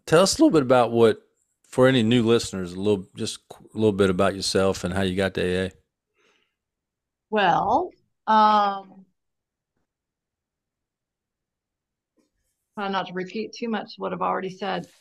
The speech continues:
Speaker 2: <clears throat> I, uh, towards the end of my drinking, I really became desperate.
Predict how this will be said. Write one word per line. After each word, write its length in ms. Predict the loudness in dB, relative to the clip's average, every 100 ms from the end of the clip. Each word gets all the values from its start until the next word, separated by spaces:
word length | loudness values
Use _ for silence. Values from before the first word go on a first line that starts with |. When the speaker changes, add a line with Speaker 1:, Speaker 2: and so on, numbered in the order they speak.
| -6 -2 0
Speaker 2:
<clears throat> 400 | -2 -4 -8 -2
I, 300 | 0 0 -2
uh, 320 | -4 -4 -8 -12 _ _ _ _ _ _ _ _
towards 200 | -6 -4
the 120 | 0 0
end 100 | 0
of 140 | 2
my 180 | 2 2
drinking, 560 | 0 -4 -4 -6 -6 -4
I 680 | -2 0 0 -2 -4 -4 -6 -14 _ _ _ _ _ _ _ _ _ _ _ _ _
really 320 | 0 4 4
became 380 | 2 -2 -6 -6
desperate. 640 | -4 -6 -6 -8 -8 -10